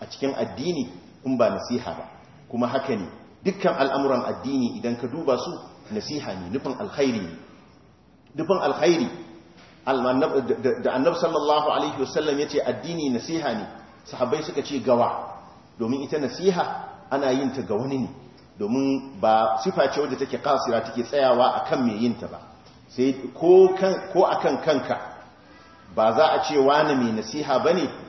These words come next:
sai dai a ce wani mai yi ma kansa nasiha ne. To, san, da, da suka ce gawa, sai ce ga Allah,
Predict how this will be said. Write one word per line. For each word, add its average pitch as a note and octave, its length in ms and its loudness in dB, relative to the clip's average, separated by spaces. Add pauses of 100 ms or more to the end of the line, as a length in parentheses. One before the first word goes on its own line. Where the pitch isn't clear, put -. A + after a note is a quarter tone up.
sai B2 140 -4
dai B2+ 220 2
a - 20 -2
ce B2 180 0
wani C3 440 4
mai A#2+ 240 4
yi F3 80 -2
ma C#3+ 120 2
kansa C3+ 360 -4
nasiha G2 440 -10
ne. - 80 -14 (880)
To, A2 180 -2 (100)
san, E3 280 2
da, B2+ 560 -2
da B2 120 -2
suka F3 260 2
ce D#3 260 0
gawa, - 640 2 (100)
sai C3 160 -4
ce A#2 160 -6
ga F#2 140 -4
Allah, - 560 0